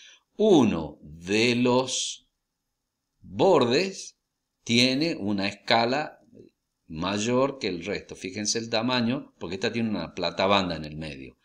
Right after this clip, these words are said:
En cambio, la avenida Galíndez, eh, es mucho más, eh, eh, angosta.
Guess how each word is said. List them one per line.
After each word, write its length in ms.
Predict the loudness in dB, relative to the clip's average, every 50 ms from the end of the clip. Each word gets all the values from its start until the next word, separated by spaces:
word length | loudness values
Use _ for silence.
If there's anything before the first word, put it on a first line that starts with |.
| _ _ _ _ _
En 80 | -10 -6
cambio, 240 | -6 -4 -4 -4
la 60 | -6 -6
avenida 480 | -4 -4 -4 -4 -2 -2 -2 -2 -2 -4 -8 -14 _ _
Galíndez, 640 | -6 -4 -4 -2 -4 -4 -6 -6 -6 -6 -8 -10 -14 _ _ _ _ _ _ _ _ _ _ _ _ _ _ _
eh, 1000 | -20 -18 -16 -12 -12 -12 -10 -8 -8 -8 -8 -8 -10 -10 -12 -14 -12 -12 -12 -12
es 100 | -12 -10
mucho 320 | -10 -8 -8 -6 -6 -8 -8
más, 260 | -8 -8 -10 -12 -14
eh, 200 | -16 -16 -16 -16 -18
eh, 300 | -18 -18 -18 -20 -20 -20 _ _ -16
angosta. 480 | -8 -2 0 0 0 0 -4 -14 -20